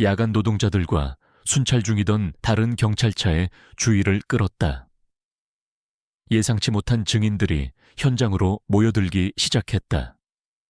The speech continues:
해결사들은 증인들이 있는 앞에서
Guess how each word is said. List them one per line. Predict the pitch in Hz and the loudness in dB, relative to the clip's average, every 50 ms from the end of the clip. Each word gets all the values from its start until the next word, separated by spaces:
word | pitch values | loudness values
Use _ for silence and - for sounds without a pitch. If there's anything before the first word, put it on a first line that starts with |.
| _ _ _ _ _ _ _ _ _ _ _ _ _ _ _ _ - | _ _ _ _ _ _ _ _ _ _ _ _ _ _ _ _ -2
해결사들은 | - 135 110 131 120 - - 120 110 - 110 101 107 107 92 78 65 - _ | -2 0 2 2 0 2 0 0 0 0 0 0 0 0 -2 -4 -6 -8 _
증인들이 | - - 123 120 127 123 117 127 123 127 120 | 0 0 2 2 2 2 0 0 0 2 0
있는 | 107 107 110 113 107 | 0 0 0 0 0
앞에서 | 95 - - 107 92 - 101 82 73 73 | -2 0 0 -2 0 0 -2 -2 -2 -6